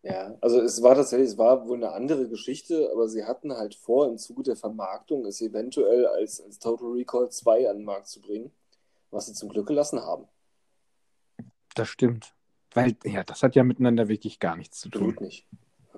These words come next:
Speaker 1: Also nur weil es zufällig der gleiche Autor war, auf den das basiert.
Speaker 2: Ja.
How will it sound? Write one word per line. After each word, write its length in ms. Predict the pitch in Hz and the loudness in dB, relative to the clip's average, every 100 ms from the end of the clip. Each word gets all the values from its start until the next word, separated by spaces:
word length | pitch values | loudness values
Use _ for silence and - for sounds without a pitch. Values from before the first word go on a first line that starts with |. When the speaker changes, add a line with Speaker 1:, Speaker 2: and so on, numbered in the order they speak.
| 104 | -8
Speaker 1:
Also 240 | - 98 | -6 -4
nur 120 | 101 101 | 0 2
weil 80 | |
es 100 | 104 | 0
zufällig 340 | - 104 107 104 | -2 -4 -2 0
der 120 | 107 | 0
gleiche 320 | 107 101 - | 0 -4 -6
Autor 340 | - 101 120 113 | -6 2 4 4
war, 200 | 113 113 | 4 4
auf 180 | 98 | 2
den 520 | - 104 104 104 101 - | 0 -2 -2 -6 -8 -4
das 200 | 104 - | -4 -4
basiert. 840 | - 123 95 95 131 139 - - _ _ _ _ _ _ - - _ _ _ _ - | -4 -4 -6 -2 0 0 -2 -16 _ _ _ _ _ _ -20 -20 _ _ _ _ 8
Speaker 2:
Ja. 220 | 147 | 8